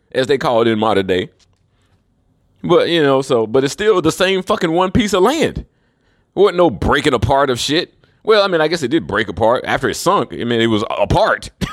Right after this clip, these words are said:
<laughs> but it didn't break apart and drift apart. That tectonic drift shit is a fucking lie.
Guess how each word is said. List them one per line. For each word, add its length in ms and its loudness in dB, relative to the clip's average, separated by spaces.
<laughs> 420 -20
but 140 2
it 60 0
didn't 240 -2
break 280 -2
apart 320 0
and 100 -8
drift 240 0
apart. 400 -2
That 280 0
tectonic 640 -2
drift 300 0
shit 220 0
is 100 2
a 60 2
fucking 300 0
lie. 340 0